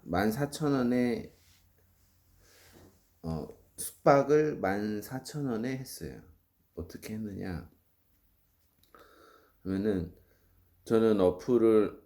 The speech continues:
여기 어때하고 야놀자 이렇게 두 개 쓰거든요. 여기 보면은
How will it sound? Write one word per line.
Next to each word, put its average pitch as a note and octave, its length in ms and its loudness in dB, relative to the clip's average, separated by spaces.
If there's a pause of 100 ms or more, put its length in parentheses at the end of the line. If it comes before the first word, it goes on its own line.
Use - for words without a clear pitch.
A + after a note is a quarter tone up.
여기 F#2+ 360 0
어때하고 F#2 1000 -2
야놀자 G2+ 520 0
이렇게 F2 200 -6
두 F#2 160 -14
개 G2 100 -2
쓰거든요. F2+ 540 -4 (600)
여기 F2+ 140 -6
보면은 G#2 580 0